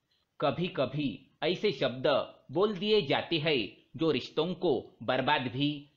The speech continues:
कर सकते हैं। इसलिए इस बुराई से दूर ही रहना चाहिए। क्रोध को काबू करने के लिए सुबह-सुबह कुछ देर तक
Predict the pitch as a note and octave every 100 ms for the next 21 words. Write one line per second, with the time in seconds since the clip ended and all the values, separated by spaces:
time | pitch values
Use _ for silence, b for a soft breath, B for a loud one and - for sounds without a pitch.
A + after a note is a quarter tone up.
0 | - C#3+ C#3 B2 - F3 D#3+ D3+ G#2 -
1 | _ _ _ _ _ _ _ D#3+ - C3+
2 | B2+ A#2 F#2+ D#2 _ - G3 - B2 A#2+
3 | A#2+ D#3 - C#3 G2 - - A2 D#3 E3+
4 | C#3 D3 D3+ - _ C3 D3 D3 E3 D3
5 | - A2 C3 D3+ A#2 E2+ _ _ _ _
6 | _ _ D3+ F3 F3 E3+ D#3+ F2+ - _
7 | D3+ C#3+ G#3+ - E3+ F#3 F#3+ F#3 E3+ C3+
8 | D#3 C3 F2+ - - D#3 E3 F#3 G3+ D#3
9 | C#3+ D#3 B2+ - - _ G3+ G#3 B2 C#3
10 | D3+ - D#3 A#2+ - _